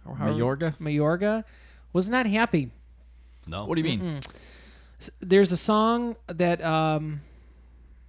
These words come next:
Speaker 1: that they play that there's one section where, as a drummer, you can kind of lazy your way through a certain section, and I felt that I heard that.
Speaker 2: Mm.
Speaker 1: And I respect Roy. I mean, I'm not gonna say that, that,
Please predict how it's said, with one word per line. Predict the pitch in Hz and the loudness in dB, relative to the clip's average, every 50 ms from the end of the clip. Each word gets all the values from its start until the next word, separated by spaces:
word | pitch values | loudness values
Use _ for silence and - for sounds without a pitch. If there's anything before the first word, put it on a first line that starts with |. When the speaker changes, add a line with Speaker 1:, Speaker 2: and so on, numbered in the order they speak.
| - - | -4 -2
Speaker 1:
that | 165 160 | -2 0
they | 180 165 | 0 0
play | 165 - - 185 170 160 156 156 160 160 156 | -2 0 0 0 0 2 0 0 -2 -2 -2
that | 165 160 156 156 151 | -2 -2 0 0 2
there's | 160 156 143 147 | 2 2 2 2
one | 151 160 170 165 | 0 -2 -2 -2
section | - - 180 170 - - - 185 180 170 | -2 0 0 0 -2 -2 -4 -4 -4 -2
where, | 160 156 151 147 143 139 139 139 147 - | -2 -2 -2 -2 -2 -2 -4 -6 -6 -6
as | - 147 143 | -4 -4 -4
a | 143 | -2
drummer, | 147 147 147 151 156 | -2 -2 -4 -2 -2
you | 151 151 147 | -2 -2 -2
can | 147 - 156 147 | -4 -6 -10 -10
kind | - 156 151 151 | -8 -6 -6 -6
of | 139 139 | -6 -6
lazy | 143 147 151 151 156 165 | -4 -4 -4 -2 -2 -2
your | 156 151 156 | 0 0 0
way | 156 151 156 | 0 -2 -4
through | 151 - 147 147 151 156 | -6 -6 -6 -4 -2 -2
a | 160 156 | -2 -4
certain | - - 156 151 - 156 | -4 -6 -6 -6 -6 -8
section, | 143 - 151 147 151 - - 196 202 214 | -8 -6 -4 -6 -4 -6 -6 -6 -6 -6
and | 208 156 151 147 | -6 -6 -6 -6
I | 143 | -6
felt | - - 151 151 - | -4 -4 -4 -4 -4
that | - 139 | -6 -8
I | 131 131 | -8 -8
heard | - - 151 160 170 208 | -6 -4 -4 -4 -4 -4
that. | 262 302 339 - - - - - - - - - - - - - - - - - - - - - - 98 | -6 -6 -8 -10 -18 -20 -20 -20 -20 -20 -20 -20 -20 -20 -20 -20 -20 -20 -20 -20 -20 -20 -20 -18 -14 -10
Speaker 2:
Mm. | 196 185 180 185 | -10 -6 -2 0
Speaker 1:
And | 180 175 | 2 4
I | |
respect | 175 170 165 - - 196 190 - | 4 4 2 2 2 2 2 2
Roy. | 202 202 208 208 214 | 4 4 6 6 6
I | 196 185 175 | 6 4 4
mean, | 165 175 175 | 2 0 0
I'm | 175 175 | 0 -2
not | 170 160 156 | -2 -4 -4
gonna | - 156 | -6 -8
say | - - - 147 147 | -8 -6 -4 -4 -4
that, | 143 147 143 143 - | -2 -4 -6 -6 -6
that, | - 147 143 - - | -6 -6 -6 -6 -8